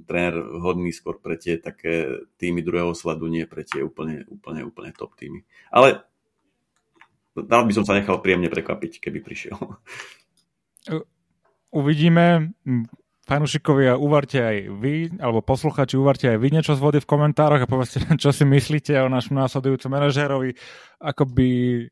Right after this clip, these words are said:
Speaker 2: mal vyzerať, aký by mal byť jeho profil a ak máte nejaké konkrétne mená, ktoré preferujete, určite nám, e, dajte vedieť v komentároch. Poslednú vec, ktorú som sa chcel na túto tému, mm, o Kloppovho odchodu dotknúť, je v podstate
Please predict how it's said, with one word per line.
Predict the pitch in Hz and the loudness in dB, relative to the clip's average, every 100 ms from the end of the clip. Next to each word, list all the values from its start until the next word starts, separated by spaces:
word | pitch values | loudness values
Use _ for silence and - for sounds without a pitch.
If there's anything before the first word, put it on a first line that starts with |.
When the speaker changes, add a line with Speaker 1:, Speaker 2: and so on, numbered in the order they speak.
| - | -4
Speaker 2:
mal | 120 120 | -2 0
vyzerať, | 135 151 143 131 | 0 -2 -2 -2
aký | 131 | 0
by | |
mal | 131 120 | 0 2
byť | 127 | 2
jeho | 120 | 2
profil | 139 156 175 156 | 0 -4 -4 -2
a | 151 143 143 | 0 0 0
ak | |
máte | 156 147 | -2 0
nejaké | 160 214 | -2 0
konkrétne | 160 160 160 156 | 2 4 2 2
mená, | 151 156 160 143 - - - - | 4 6 6 4 -4 -20 -20 -20
ktoré | - 151 135 | -2 4 4
preferujete, | 139 139 143 143 131 131 | 4 4 4 4 4 2
určite | 120 117 131 | 0 -2 0
nám, | 123 117 113 - - _ - | 2 4 2 -2 -12 _ -6
e, | 117 107 113 117 | -2 0 -2 -2
dajte | 110 113 | -2 -2
vedieť | 107 101 - | -2 -4 -10
v | - | -16
komentároch. | - 120 117 107 113 107 107 - - - - _ _ _ _ _ - | 0 4 4 2 0 0 -2 -6 -20 -20 -20 _ _ _ _ _ -6
Poslednú | 190 240 190 | -2 2 2
vec, | 165 165 | 0 -2
ktorú | 170 | -4
som | 160 170 | -4 -4
sa | - - | -8 -6
chcel | 165 156 143 | -2 0 0
na | 143 | -2
túto | 139 156 | -2 -4
tému, | 147 147 147 131 135 | -4 -4 -4 -6 -12
mm, | - 127 120 117 117 | -14 -10 -8 -8 -10
o | 123 127 117 117 123 - | -10 -6 -6 -6 -10 -8
Kloppovho | - 135 156 127 | -2 0 2 2
odchodu | 139 - 135 | 0 -2 0
dotknúť, | 123 127 156 156 | 0 0 0 0
je | 135 131 120 | 0 0 -2
v | _ _ _ | _ _ _
podstate | 131 143 143 | -12 -8 -6